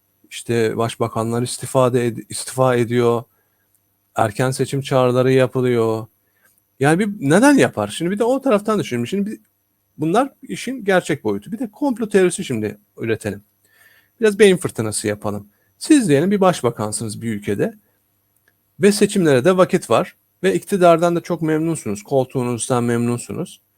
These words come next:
Ondan sonra, e, ama biliyorsunuz ki bir şey olacak, bir şeyler olacak ekonomik anlamda ve bunun ka-, sosyal, toplumsal karşılıkları olacak ve ülkenin karışacağını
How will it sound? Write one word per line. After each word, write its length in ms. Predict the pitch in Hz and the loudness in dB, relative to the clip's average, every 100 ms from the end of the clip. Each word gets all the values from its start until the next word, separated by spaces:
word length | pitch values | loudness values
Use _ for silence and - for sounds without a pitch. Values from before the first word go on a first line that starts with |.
| _ _ _ _ _ _ - | _ _ _ _ _ _ -8
Ondan 360 | 165 202 208 | -4 0 0
sonra, 500 | 208 214 208 202 208 - _ _ _ _ - | 0 2 2 2 -2 -12 _ _ _ _ -6
e, 580 | 139 143 143 143 139 139 - | 2 4 4 4 4 2 0
ama 260 | 165 262 196 | 2 2 2
biliyorsunuz 600 | 202 269 269 247 277 - | 0 -2 -2 -2 -2 -2
ki 280 | 131 135 - _ _ _ _ _ | -4 -4 -8 _ _ _ _ _
bir 80 | 127 | -8
şey 200 | 127 247 | -2 0
olacak, 500 | 285 151 110 110 120 | 4 4 4 -2 -4
bir 60 | 135 | -6
şeyler 240 | 160 156 | -2 0
olacak 300 | 185 113 107 208 | 0 -2 -6 -8
ekonomik 520 | - 135 127 139 139 | -8 -4 -2 -2 -2
anlamda 580 | 107 107 104 98 131 180 | -2 -2 -6 -6 -6 -4
ve 140 | 151 | -2
bunun 140 | 135 | -2
ka-, 240 | 147 - - | -4 -10 -12
sosyal, 540 | - 135 - 131 104 | -6 -6 2 2 2
toplumsal 480 | - 123 123 120 135 | -2 -10 -10 -6 -6
karşılıkları 640 | 127 120 - 117 - 131 | -2 -4 -4 -12 -8 -6
olacak 340 | 196 185 202 208 _ _ _ _ - - - | -4 -4 -4 -6 _ _ _ _ -20 -20 -4
ve 180 | 175 202 | 0 2
ülkenin 400 | 160 147 139 180 | 0 0 0 0
karışacağını 840 | - 139 135 131 117 113 104 104 | 2 2 2 0 2 2 2 -4